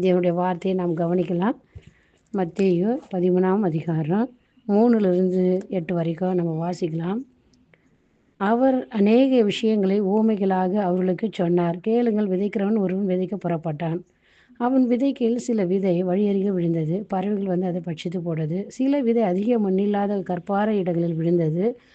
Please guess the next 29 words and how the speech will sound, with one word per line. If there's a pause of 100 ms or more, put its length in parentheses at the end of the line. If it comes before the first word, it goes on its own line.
(240)
மண்
ஆழமாய்
இராததினால் (280)
அது
சீக்கிரமாய்
முளைந்தது.
வெயில்
ஏறின
போதோ
தீந்து
போய்
வேரில்லாமல்
உலர்ந்து
போயிற்று. (340)
சில
விதை
முள்ளுள்ள
இடங்களில்
விழுந்தது.
முள்
வளர்ந்து
அது
நெருக்கி
போட்டது. (720)
சில
விதை
நல்ல
நிலத்தில்
விழுந்து,